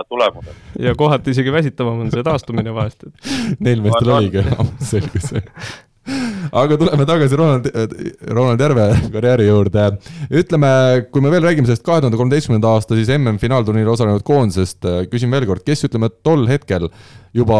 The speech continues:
Speaker 3: oli aru saada, et kellest tuleb siin suur mängija või sa ei osanud tol hetkel veel nii, nii päris mõelda ja kaalutleda?
Speaker 2: Mm, no Aganits, äh, paistis toona võib-olla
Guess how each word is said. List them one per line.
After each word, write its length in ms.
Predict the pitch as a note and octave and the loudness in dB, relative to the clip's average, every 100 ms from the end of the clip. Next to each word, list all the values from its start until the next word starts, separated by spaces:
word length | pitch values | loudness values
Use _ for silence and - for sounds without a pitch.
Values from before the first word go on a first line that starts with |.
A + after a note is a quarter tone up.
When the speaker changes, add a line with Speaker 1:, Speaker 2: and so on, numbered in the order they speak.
| G#2 | 2
Speaker 3:
oli 160 | G2+ G#2 | 2 2
aru 220 | B2 G2+ | 2 2
saada, 240 | G2+ F2+ | -2 -2
et 80 | - | -4
kellest 240 | G2+ F#2+ - | -4 -2 -2
tuleb 220 | F#2 - | -4 -4
siin 240 | F#2+ F2+ | -6 -6
suur 220 | F2 G#2+ F#2+ | -2 -2 0
mängija 320 | G#2 F#2 F2+ | -2 -2 -2
või 140 | G#2+ A#2 | -2 0
sa 80 | |
ei 80 | A2+ | 2
osanud 380 | C3+ G#2+ F2 - | 2 0 -8 -6
tol 160 | A2 G2+ | -2 -2
hetkel 300 | - F#2 F#2 | -4 -4 -4
veel 160 | G2 | -2
nii, 320 | A2 G#2 F#2 F#2+ | -2 0 0 -2
nii 80 | A2 | -2
päris 220 | G2 F#2+ A2 | 0 -2 0
mõelda 360 | G#2 F2+ F#2 | -2 0 -2
ja 40 | F#2 | 0
kaalutleda? 400 | G#2 E2+ D#2 D2+ _ _ _ _ _ _ _ _ _ _ _ _ _ _ _ _ _ _ _ _ _ _ - | 0 -2 -6 -10 _ _ _ _ _ _ _ _ _ _ _ _ _ _ _ _ _ _ _ _ _ _ -8
Speaker 2:
Mm, 800 | D3 D3+ D#3 D#3 D#3+ E3 D#3+ F3+ _ _ _ _ _ _ | -4 -2 -2 -2 -2 -4 -6 -10 _ _ _ _ _ _
no 180 | - F#3+ A3+ | -4 0 0
Aganits, 480 | A#3+ F#3+ D3 C3 - - - C#3 | 2 0 0 -4 -8 -14 -6 -2
äh, 560 | C3 C3 C3 C3 B2+ B2 | 0 0 0 0 -2 -2
paistis 520 | D3 C#3+ C3+ - B2+ - | -2 -2 -4 -6 -8 -4
toona 380 | D#3 D3+ B2+ A#2+ | 0 0 0 0
võib-olla 320 | B2 A#2+ | -2 -2